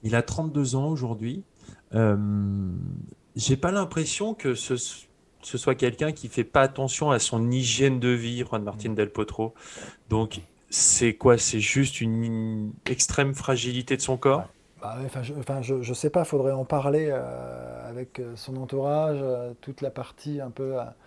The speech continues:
Speaker 2: médicale qui l'entoure, mais j'imagine que c'est, je, je, je vois un grand professionnel, hein. Et, et, et quand, quand tu te
Speaker 1: Mm.
Speaker 2: blesses autant, en plus, au début de ta carrière, tu fais très vite très attention à tout. Et il fait partie de ces joueurs qui sont vraiment, euh,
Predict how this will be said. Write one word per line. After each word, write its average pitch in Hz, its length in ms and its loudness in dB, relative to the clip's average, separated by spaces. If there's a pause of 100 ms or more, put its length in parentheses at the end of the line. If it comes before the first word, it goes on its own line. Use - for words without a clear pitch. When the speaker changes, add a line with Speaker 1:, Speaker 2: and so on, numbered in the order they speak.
(360)
Speaker 2:
médicale 151 520 4
qui 165 100 2
l'entoure, 156 340 4
mais 156 140 4
j'imagine 151 400 0
que 147 100 -2
c'est, - 240 -8 (300)
je, 123 180 -10
je, 127 220 0
je 110 120 -6
vois 139 140 2
un 143 60 2
grand 131 180 2
professionnel, 160 580 0
hein. 139 140 -6 (600)
Et, 135 100 0
et, 123 440 -2
et - 20 -18
quand, 151 240 -4
quand 151 160 -4
tu - 100 -2
te 147 60 4
Speaker 1:
Mm. - 20 4
Speaker 2:
blesses 151 240 2
autant, 165 260 2
en 160 60 2
plus, 160 240 -4
au 143 160 0 (140)
début 147 340 0
de 160 60 -10
ta 147 160 0
carrière, 165 540 2 (500)
tu - 80 -10
fais 127 140 -4
très 151 240 0
vite 156 180 -2
très 143 260 0
attention 147 420 -2
à 139 80 -2
tout. 175 240 -2 (280)
Et 135 60 -2
il 131 60 -2
fait 147 120 -2
partie 139 340 -4
de 151 60 -12
ces 147 160 -2
joueurs 156 380 2
qui - 100 -16
sont - 160 -8
vraiment, 147 420 -2 (400)
euh, 123 220 -4